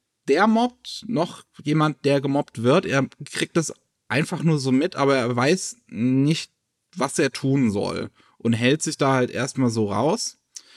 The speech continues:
bis er halt eines Tages einen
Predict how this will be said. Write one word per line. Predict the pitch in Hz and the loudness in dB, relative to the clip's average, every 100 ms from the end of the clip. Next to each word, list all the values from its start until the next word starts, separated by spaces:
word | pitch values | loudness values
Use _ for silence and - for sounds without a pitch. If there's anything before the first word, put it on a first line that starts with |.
| _ - | _ -6
bis | 131 - | -2 0
er | 131 | 2
halt | 127 127 | 2 0
eines | - 123 143 | -2 0 0
Tages | - 117 123 117 117 - - - | -2 0 2 2 0 -2 -12 -14
einen | - 107 101 101 104 110 | -4 -2 0 0 -2 -4